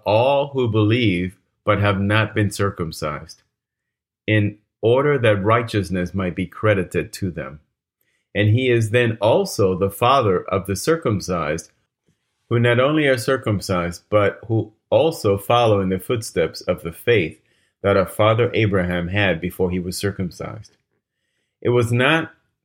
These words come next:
through the law that Abraham and his offspring received the promise that he would be heir of the world,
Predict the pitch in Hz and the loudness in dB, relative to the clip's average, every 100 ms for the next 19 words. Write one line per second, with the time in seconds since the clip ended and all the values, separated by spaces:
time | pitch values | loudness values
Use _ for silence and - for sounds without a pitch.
0 | - 123 135 135 117 107 104 127 131 117 | -4 0 2 2 2 2 4 4 2 2
1 | 104 - 113 113 101 90 87 82 - - | 0 2 0 2 0 -2 -4 -8 -8 -4
2 | 98 92 - 90 107 113 - 90 71 76 | -4 -4 -4 -2 0 -2 -4 -6 -6 -6
3 | - 92 - 113 127 117 80 82 - 104 | -6 -6 -4 -4 -2 -2 -2 -6 -2 0
4 | 92 71 78 - _ _ _ - 98 104 | 0 -4 -10 -18 _ _ _ -2 0 2
5 | 110 107 101 95 104 104 107 120 131 - | 2 2 0 2 0 2 2 2 2 -2
6 | 95 - 90 98 104 85 82 | -4 -4 -4 0 0 0 -4